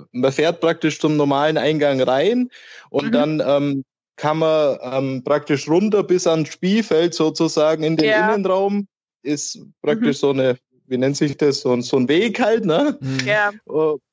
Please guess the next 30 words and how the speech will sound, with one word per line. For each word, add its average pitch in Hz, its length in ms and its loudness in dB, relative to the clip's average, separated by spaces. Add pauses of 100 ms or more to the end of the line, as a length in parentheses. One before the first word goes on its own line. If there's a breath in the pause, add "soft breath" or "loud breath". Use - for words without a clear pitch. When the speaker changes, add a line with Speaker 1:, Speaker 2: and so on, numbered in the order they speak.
(320)
Speaker 1:
wo 156 200 0
man 170 140 0
dann 160 220 0
eben 156 360 0
an 147 220 -2
den 156 180 0
Rolli-Bereich 170 680 0
und 156 100 0
dann 151 120 0
geht's 147 240 -2
eben 151 220 0
halt 139 240 0
rechts, - 680 -4
äh, - 40 -2
an 123 200 0
die 131 120 -4
Gegengerade 170 760 0
weg 160 240 0
und, 139 240 0
äh, 135 120 2
links 143 400 -2
halt 143 240 0
dann 135 160 0
hinters 147 380 0
Tor 135 320 2
an 131 120 -2
die 131 80 0
Untertürkheimer 113 760 2
Kurve. 92 400 0 (500)
Speaker 2:
Okay. 190 480 0